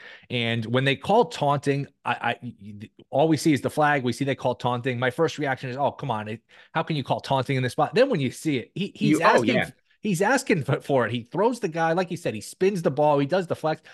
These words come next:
Speaker 1: I mean, he
Speaker 2: He
Speaker 1: did
Speaker 2: pushes
Speaker 1: three
Speaker 2: his
Speaker 1: bases.
Speaker 2: shoulder down first to
Speaker 1: I
Speaker 2: get
Speaker 1: mean,
Speaker 2: up.
Speaker 1: so stupid. He's
Speaker 2: Stares him
Speaker 1: needs
Speaker 2: down,
Speaker 1: to be
Speaker 2: spins
Speaker 1: flagged.
Speaker 2: the ball in his face. Like, you're, you're,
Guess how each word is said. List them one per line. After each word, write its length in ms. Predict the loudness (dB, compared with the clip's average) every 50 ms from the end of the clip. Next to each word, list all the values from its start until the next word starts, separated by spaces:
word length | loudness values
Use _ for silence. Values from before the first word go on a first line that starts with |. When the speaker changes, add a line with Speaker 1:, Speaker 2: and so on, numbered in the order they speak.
| -14 -8
Speaker 1:
I 100 | -4 -2
mean, 140 | 0 2 2
he 60 | 4
Speaker 2:
He 40 | 4
Speaker 1:
did 160 | 2 2 2
Speaker 2:
pushes 160 | 2 0 2
Speaker 1:
three 140 | 2 2 2
Speaker 2:
his 80 | 4 6
Speaker 1:
bases. 240 | 6 6 6 6
Speaker 2:
shoulder 200 | 6 6 6 6
down 540 | 4 2 2 2 4 4 6 6 4 4 2
first 460 | 2 0 2 2 2 0 -4 -8 -10
to 60 | -4 0
Speaker 1:
I 80 | 2 2
Speaker 2:
get 80 | 4
Speaker 1:
mean, 100 | 4 2
Speaker 2:
up. 80 | 2 2
Speaker 1:
so 240 | 2 2 2 2 2
stupid. 460 | 0 -4 -6 -6 -6 -6 -6 -4 0
He's 80 | 2
Speaker 2:
Stares 260 | 4 4 4 4 2 2
him 100 | 0 2
Speaker 1:
needs 140 | 2 2
Speaker 2:
down, 160 | 2 2 0 0
Speaker 1:
to 60 | -2
be 120 | -4 -6
Speaker 2:
spins 160 | -4 -2 0
Speaker 1:
flagged. 200 | 0 0 0 -2
Speaker 2:
the 60 | -4 -2
ball 200 | -2 0 0 0
in 80 | 0
his 140 | -2 -6 -8
face. 500 | -6 -6 -4 -4 -6 -8 -10 -12 -8 -4
Like, 300 | -2 -2 -2 -4 -6 -12 _ _ _ _ _ _ _ _ _ _ _ _ _ _ _ _ _ _ _ _ _ -6
you're, 340 | -2 -2 -2 -2 -4 -8 -14
you're, 380 | -10 -6 -4 -4 -4 -6 -8